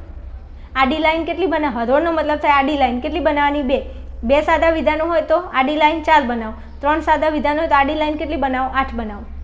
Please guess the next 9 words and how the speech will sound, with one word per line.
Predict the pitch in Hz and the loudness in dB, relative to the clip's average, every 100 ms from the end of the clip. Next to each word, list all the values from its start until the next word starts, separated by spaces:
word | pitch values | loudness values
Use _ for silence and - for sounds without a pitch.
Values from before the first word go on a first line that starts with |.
| - | -6
ક્લિયર? | 302 403 392 - - - - - - | -2 0 0 -4 -18 -20 -20 -10 -4
ચાલો, | 220 208 - - - | -4 -6 -16 -18 -10
ત્રીજા | 262 294 | 0 2
નંબરનો | 302 302 302 | 2 2 0
ક્વેશ્ચન, | 311 311 311 311 - - - - - - - - - | -2 -4 -6 -8 -12 -20 -20 -20 -20 -18 -18 -18 -10
આધાર | 269 240 285 | 0 4 6
વિધાનોના | 311 311 302 277 247 247 - - - | 4 2 2 2 0 -4 -8 -18 -8
એક | 294 320 | -4 -2
સમુચયમાંથી | - 302 294 311 320 320 285 208 | 0 0 2 2 4 4 2 -2